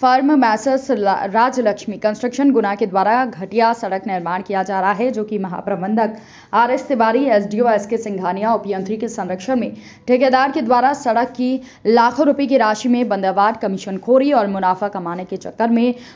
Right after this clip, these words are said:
गुणवत्ता विहीन कार्य किया जा रहा है। सड़क निर्माण के समय विभाग के टेक्निकल जीएम, सहायक यंत्री, उपयंत्री के द्वारा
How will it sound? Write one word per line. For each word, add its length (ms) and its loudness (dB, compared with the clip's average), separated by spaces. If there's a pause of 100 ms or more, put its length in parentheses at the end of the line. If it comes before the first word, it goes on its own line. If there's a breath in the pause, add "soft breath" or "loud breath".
(120 loud breath)
गुणवत्ता 420 4
विहीन 360 0
कार्य 280 0
किया 220 -2
जा 180 -2
रहा 120 -2
है। 220 -8 (340 loud breath)
सड़क 240 2
निर्माण 380 4
के 120 -2
समय 320 2
विभाग 360 0
के 100 -2
टेक्निकल 540 0
जीएम, 420 -2
सहायक 400 -2
यंत्री, 320 -4
उपयंत्री 480 -2
के 120 -2
द्वारा 340 -2